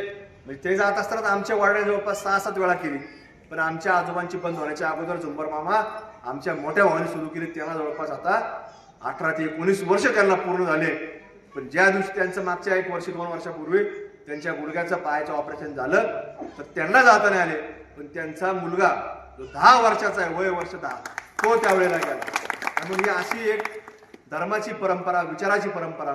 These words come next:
ही जी चालू केली, म्हणून ताईंनी देखील आजची परंपरा सुरू केली. त्या परंपरेकरता माझी विनंती असणार आहे की आपल्याला बऱ्याच पुरुष मंडळी जमणार नाही, पण माता भगिनी या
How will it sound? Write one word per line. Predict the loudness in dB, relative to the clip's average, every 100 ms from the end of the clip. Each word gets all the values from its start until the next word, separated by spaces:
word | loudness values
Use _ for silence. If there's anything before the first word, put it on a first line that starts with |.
| -6 -16 -20 -16
ही | -8
जी | -4
चालू | -4 -4 -6
केली, | -8 -8
म्हणून | -8 -8 -6
ताईंनी | -2 0
देखील | 0 0
आजची | -2 -2 -6
परंपरा | -8 -6 -8 -8
सुरू | -4 -4
केली. | 0 0 -2 -6 -12 -18 -8
त्या | -6
परंपरेकरता | -4 -4 -4 -4 -4 -6 -8
माझी | -8 -8 -4
विनंती | -2 0 0
असणार | -2 -6
आहे | -8 -12 -20 -20 _ _ _ _ _ 4
की | 6 6 4 -6 -10 -18 -18 -10
आपल्याला | -8 -2 2 4 4 2 -6 -14 -16 -2
बऱ्याच | 0 2 0
पुरुष | -2
मंडळी | -2 0 0
जमणार | 0 -2 4 4
नाही, | 2 -8 -14 -20 -20 _ _ _
पण | -8
माता | -4 0 2
भगिनी | 0 0 -2
या | -4